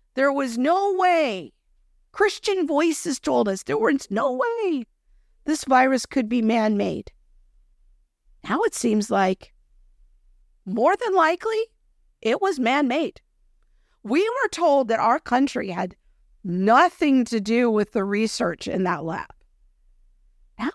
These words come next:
it seems like some of those claims may have had a basis in fact. All of this leads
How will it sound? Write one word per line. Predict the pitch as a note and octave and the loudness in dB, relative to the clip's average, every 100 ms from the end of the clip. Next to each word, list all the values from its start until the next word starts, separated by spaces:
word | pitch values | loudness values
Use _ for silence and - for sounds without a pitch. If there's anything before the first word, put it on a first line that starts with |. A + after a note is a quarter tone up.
| B4+ | -4
it | A#3+ | -4
seems | - A3+ A3 G#3+ | 0 2 2 2
like | G#3+ G3+ F#3+ - _ _ _ _ _ _ _ _ | 2 2 -2 -8 _ _ _ _ _ _ _ _
some | - - A#3+ F#4+ C5+ | -14 -8 -4 -2 0
of | D4 | 0
those | G#3 G3+ - | 2 0 0
claims | - G#3 G3 G3 F#3+ | -2 0 2 0 0
may | G3+ D#4+ A4 | 0 2 2
have | A3 | 2
had | G#3 G3+ - _ _ _ _ A3 | 2 0 -4 _ _ _ _ -4
a | |
basis | F#3 G3+ C4+ - B3+ - | 0 0 0 -2 -4 -2
in | G#3 F#3+ | -2 0
fact. | - E4+ G4+ - - _ _ _ _ _ _ _ _ - _ - _ _ _ _ _ _ _ _ _ _ _ _ _ _ - - | 2 2 2 -2 -18 _ _ _ _ _ _ _ _ -20 _ -20 _ _ _ _ _ _ _ _ _ _ _ _ _ _ -20 -2
All | A3 C#4 D#4+ | 2 4 4
of | C#4+ G#3 | 2 2
this | B3+ B3 A#3+ | 0 0 0
leads | B3+ A#3+ - - | 0 0 -4 -18